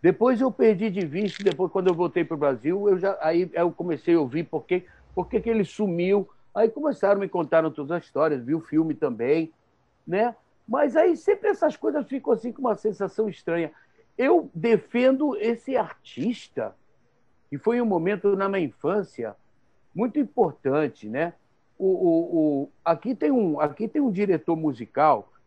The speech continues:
que chama Valentim Trujillo, que é um, um, um senhor que foi,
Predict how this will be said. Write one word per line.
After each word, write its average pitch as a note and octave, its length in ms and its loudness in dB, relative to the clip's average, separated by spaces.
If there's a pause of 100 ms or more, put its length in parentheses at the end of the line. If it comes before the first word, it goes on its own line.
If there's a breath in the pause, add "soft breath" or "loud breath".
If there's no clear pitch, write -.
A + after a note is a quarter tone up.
(360)
que C3 120 -4
chama D3+ 420 2
Valentim C#3+ 540 0
Trujillo, C3 520 -6
que - 140 -6
é - 40 -2
um, C4+ 80 -2
um, G#3 380 -2
um E3+ 40 -2
senhor D#3+ 480 2
que C#3 100 -10
foi, D3 380 -4